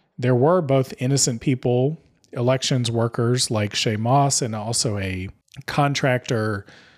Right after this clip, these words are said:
uh, who worked on voting machines in Gwinnett County that were named specifically and outed as a part of these conspiracy theories. And then, of course, there were people that died at the insurrection at the Capitol on January the sixth.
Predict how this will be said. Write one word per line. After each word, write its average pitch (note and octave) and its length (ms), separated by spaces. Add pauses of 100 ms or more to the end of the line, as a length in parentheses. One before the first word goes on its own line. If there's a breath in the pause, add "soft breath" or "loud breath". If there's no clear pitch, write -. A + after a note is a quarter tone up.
(260 soft breath)
uh, A2 220
who A#2+ 180
worked A#2 240
on G#2 100
voting D#3 260
machines A2 380
in G2+ 80
Gwinnett G2+ 280
County E3+ 360
that C3 180
were G#2+ 120
named B2 560
specifically F3 840
and A#2 120
outed C3 520
as A#2+ 180
a A2 60
part B2 240
of A#2+ 120
these A#2+ 160
conspiracy B2 640
theories. C3 640 (440 loud breath)
And C3 140
then, B2+ 80
of B2+ 140
course, D3 220
there C#3+ 120
were C#3 120
people D3 280
that D#3 140
died B2+ 280
at B2 100
the A#2 120
insurrection C3 720
at - 120
the B2 60
Capitol C#3+ 640 (360 soft breath)
on A#2+ 120
January C3 380
the B2+ 120
sixth. - 580